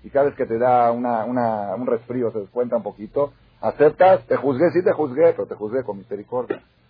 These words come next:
Eso es lo que nosotros tenemos que buscar el día de Rosh Hashanah. Rosh Hashanah es, Hashem escogió un día que generalmente le está de buen humor, por decirlo así, porque no se puede hablar así, pero para entender. Escogió, eh, estos días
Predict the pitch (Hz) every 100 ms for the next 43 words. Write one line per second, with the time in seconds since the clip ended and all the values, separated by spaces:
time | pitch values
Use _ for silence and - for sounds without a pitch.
0 | _ _ 120 131 131 113 110 101 117 -
1 | 104 101 _ _ _ _ 92 107 104 _
2 | 104 101 101 - 85 90 _ 107 98 87
3 | 92 92 90 - _ 82 98 110 107 104
4 | 110 117 123 _ _ _ _ _ 82 -
5 | 135 135 - 107 92 110 117 110 107 98
6 | 113 113 - 98 98 101 104 104 107 104
7 | 90 - 98 92 90 95 95 95 92 90
8 | 85 85 95 92 85 _ 85 _ _ _
9 | _ - 82 87 90 - 95 92 92 95
10 | - - 87 85 95 90 - _ _ _
11 | - 110 110 - 127 113 - - 110 -
12 | 143 - 151 110 127 143